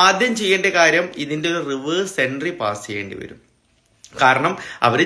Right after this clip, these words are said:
ചെക്ക് പൈസയും തരാത്ത പോലെയാണ് നമ്മളിപ്പോ എൻട്രി ഇട്ടത്, പക്ഷെ അവർ ഇനിയും നമുക്ക് പൈസ തരാനുള്ളത് പോലെ, കാരണം അവർ തന്ന ചെക്ക് മടങ്ങി. അങ്ങനെ ആകുമ്പോ നമ്മൾ നേരെ ഓപ്പോസിറ്റ് എൻട്രി പാസ് ചെയ്യുക,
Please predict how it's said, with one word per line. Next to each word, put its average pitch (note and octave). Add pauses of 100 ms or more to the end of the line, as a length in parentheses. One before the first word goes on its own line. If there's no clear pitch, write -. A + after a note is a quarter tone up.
ചെക്ക് -
പൈസയും B2+
തരാത്ത C3+ (100)
പോലെയാണ് D#3+
നമ്മളിപ്പോ D3+
എൻട്രി B2+
ഇട്ടത്, B2 (120)
പക്ഷെ B2
അവർ C#3
ഇനിയും C#3
നമുക്ക് C#3
പൈസ B2 (100)
തരാനുള്ളത് B2+
പോലെ, A#2 (120)
കാരണം A2+
അവർ A#2+ (100)
തന്ന A#2+ (120)
ചെക്ക് A#2 (100)
മടങ്ങി. G2+ (560)
അങ്ങനെ A3+
ആകുമ്പോ A3
നമ്മൾ G3 (120)
നേരെ E3 (120)
ഓപ്പോസിറ്റ് E3+
എൻട്രി F3+
പാസ് C#3+
ചെയ്യുക, A#2+